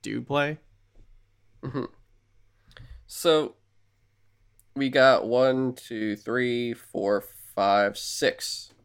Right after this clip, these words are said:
Speaker 2: shows for this program. And, you know, I have Xfinity, so I can watch it on Xfinity. I have Twitch, I can watch it on Twitch. And it's gonna be on YouTube as well.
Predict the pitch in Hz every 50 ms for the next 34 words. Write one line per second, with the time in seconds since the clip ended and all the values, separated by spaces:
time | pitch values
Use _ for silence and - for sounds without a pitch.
0 | _ _ _ _ _ _ _ _ _ _ _ _ _ _ _ - - - 92 -
1 | - - - - - - - - - 101 - - - 78 - - _ _ _ _
2 | _ _ _ _ _ _ _ _ _ _ - 110 117 117 117 117 117 117 113 110
3 | 113 113 113 110 107 107 - - 165 180 151 120 131 147 151 151 143 127 - -
4 | - 127 117 113 110 113 110 110 - _ _ _ - - 127 113 - 127 117 110
5 | 113 - - 113 104 104 101 - - - 104 104 101 95 95 92 92 104 104 -
6 | - - 101 95 95 - - 69 - - 90 87 - - 92 85 87 - - 76
7 | 76 - - - - _ _ _ _ _ _ _ _ _ _ _ - 110 107 107
8 | 107 107 104 104 101 104 98 - - 104 - - - 110 107 104 98 98 101 101
9 | 101 - 110 107 98 - 92 76 64 58 - _